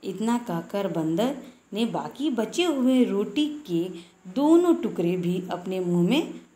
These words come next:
भर लिए और बिल-, दोनों बिल्लियां बंदर का मुंह ताकती रह गई। अब उन्हें समझ आ गया था कि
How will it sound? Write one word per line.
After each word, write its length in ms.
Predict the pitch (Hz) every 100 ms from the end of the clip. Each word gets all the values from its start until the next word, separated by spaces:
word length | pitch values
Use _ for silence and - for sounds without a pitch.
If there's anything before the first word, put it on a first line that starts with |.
| -
भर 420 | 240 226 269 294
लिए 420 | 226 185 165 147 - - _ -
और 260 | 190 190
बिल-, 360 | 180 170 185 180
दोनों 440 | 196 226 277 277
बिल्लियां 400 | 196 185 185 196 196 - _ -
बंदर 440 | 170 226 254 277 269
का 200 | 233 190
मुंह 340 | 190 294 - - - _ _ -
ताकती 460 | 269 269 - 254
रह 160 | 190 165
गई। 300 | 170 156 147 - - _ _ _ -
अब 260 | 294 -
उन्हें 340 | 254 233 294 302
समझ 360 | 233 220 285 - -
आ 200 | 196 277
गया 440 | 294 277 226 180
था 220 | 180 170 156
कि 400 | - 185 185